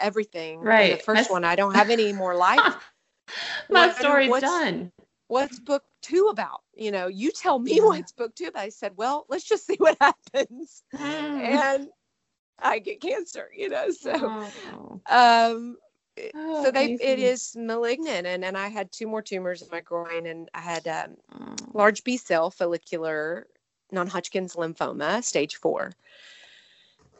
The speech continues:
Speaker 1: And anyway, two-year course of treatment and horrible,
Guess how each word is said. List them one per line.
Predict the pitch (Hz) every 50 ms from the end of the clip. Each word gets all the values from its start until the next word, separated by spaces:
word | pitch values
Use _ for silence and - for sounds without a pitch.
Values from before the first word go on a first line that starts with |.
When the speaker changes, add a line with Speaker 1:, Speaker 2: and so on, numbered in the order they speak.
| _ _ _
Speaker 1:
And | - 185 180 180 175 175 180 175 175 175 175 175 175 180 180 - - - - - - _ _
anyway, | - - 226 233 208 180 170 160 156 160 160 165 165 160 156 - _ _
two-year | - - 254 240 226 233 226
course | 220 - - 220 208 202 196 - - - - - _
of | 185 190 175
treatment | - - - 202 196 - - 196 190 190 185 185 170 _ - - - _ -
and | 196 185 175 170 170 170 170 170 170 175 180 185 180 - _ _ _ _ _ _ _ _ _ _ _ _ _
horrible, | - - - 247 233 233 220 220 220 196 214 208 208 208 214 214 214 214 208 - -